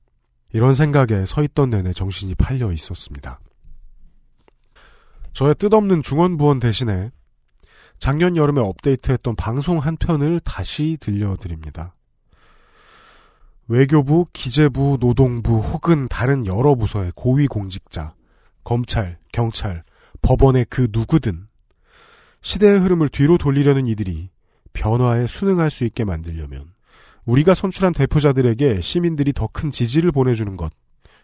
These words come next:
효과적이라고 생각합니다. 일곱 번째 대검 앞 집회가 있고 다다음 날에 임시 업데이트를 합니다. 처음으로 시도해보는 그 알실 아카이브입니다. 많이 들어주십시오.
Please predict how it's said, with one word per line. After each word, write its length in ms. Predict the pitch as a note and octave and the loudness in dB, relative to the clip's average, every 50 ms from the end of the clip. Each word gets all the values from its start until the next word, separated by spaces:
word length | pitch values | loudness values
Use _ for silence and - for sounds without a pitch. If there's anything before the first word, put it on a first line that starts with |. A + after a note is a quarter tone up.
| _ - - | _ -4 -4
효과적이라고 680 | F3 - - F3 D#3 D#3 C3+ B2 C3 A#2 A#2 G#2+ A2 | 0 2 2 4 4 4 4 4 4 2 2 2 0
생각합니다. 800 | A2 - C3+ C3 B2+ A#2+ - - C#3 B2+ A#2+ A2+ F#2+ E2 D#2 D#2 _ _ _ _ _ _ _ _ _ _ _ _ _ _ _ - - - - _ _ _ _ _ - | 0 -2 -4 -4 -4 -4 -4 -4 -4 -4 -4 -6 -8 -8 -10 -12 _ _ _ _ _ _ _ _ _ _ _ _ _ _ _ -20 -20 -20 -20 _ _ _ _ _ -2
일곱 280 | A#2+ B2+ C3+ E3 G#3 - | 0 2 4 4 4 4
번째 240 | - G#3+ G3+ - G3+ | 4 2 4 2 2
대검 300 | D#3+ D3 C#3+ C#3+ D#3+ D3+ | 4 4 4 4 4 4
앞 120 | D3+ - | 2 0
집회가 360 | - - - - D#3 D#3 D3 B2+ | 0 -2 2 2 4 4 4 4
있고 360 | A2+ - _ - A#2+ A2+ G#2+ | 4 2 _ -2 -2 0 0
다다음 440 | - - A2+ A#2 C#3+ D3+ D#3+ D#3+ E3 | 0 -2 0 2 4 4 4 2 2
날에 280 | E3 E3 D#3 D3+ C#3+ | 2 4 4 4 4
임시 340 | C3+ C3 C3 C#3 C3 - C3+ | 4 2 0 -2 -2 0 0
업데이트를 640 | A#2 A2 - - - A2 F#2 - - - A#2 B2 C3 | 0 -2 -2 -2 -2 -2 -2 -4 -6 -6 -4 -4 -4
합니다. 440 | B2+ G#2 E2+ D#2 D2 D2 C2 - _ _ _ _ _ _ _ _ _ _ - | -4 -6 -6 -8 -8 -8 -10 -12 _ _ _ _ _ _ _ _ _ _ -8
처음으로 420 | - - F3 D#3+ D3+ C3+ A#2+ A2+ | -2 0 2 2 4 4 4 2
시도해보는 720 | G#2 - C3+ C3+ C3 G#2 F2 D2+ D2+ C#2 C2+ C#2 F2+ A#2+ - _ _ _ - - _ _ | 2 0 0 0 0 0 -2 -4 -8 -12 -12 -14 -16 -18 -20 _ _ _ -20 -20 _ _
그 100 | - - | -2 0
알실 280 | C3 B2+ B2+ A#2+ - E3+ | 2 2 2 2 2 2
아카이브입니다. 960 | D#3 - G#2 - - - - C#3 A#2+ G2 F#2+ F2 D#2 D2+ C#2 - - E2+ - _ _ _ _ _ _ _ | 2 0 0 -2 0 2 4 4 4 2 0 -6 -10 -10 -12 -12 -14 -14 -16 _ _ _ _ _ _ _
많이 240 | - E2 E2 D#2+ | -6 -4 -4 -4
들어주십시오. 640 | D#2 - D#2 D#2 - - - - - - - - - | -6 -8 -8 -8 -8 -8 -8 -10 -8 -8 -10 -12 -12